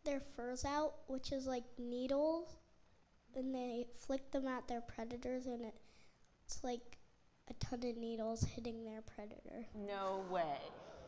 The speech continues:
Speaker 2: Did you guys know that? No. Someone did. So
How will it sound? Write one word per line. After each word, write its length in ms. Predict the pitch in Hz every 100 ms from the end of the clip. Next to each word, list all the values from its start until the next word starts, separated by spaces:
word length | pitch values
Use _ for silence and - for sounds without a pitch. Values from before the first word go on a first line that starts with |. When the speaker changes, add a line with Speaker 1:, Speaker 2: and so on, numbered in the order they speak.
| - - - - - - - - 214
Speaker 2:
Did 100 | 220
you 80 |
guys 240 | 330 508 392
know 220 | 339 349
that? 280 | 392 480 605 - -
No. 1700 | - - - - - - - - - - - - - - - - -
Someone 400 | 247 381 349 240
did. 200 | 226 214 - - - - - - - - - - - - - - - - - - - - - - - - - - - - 622 -
So 200 | 285 262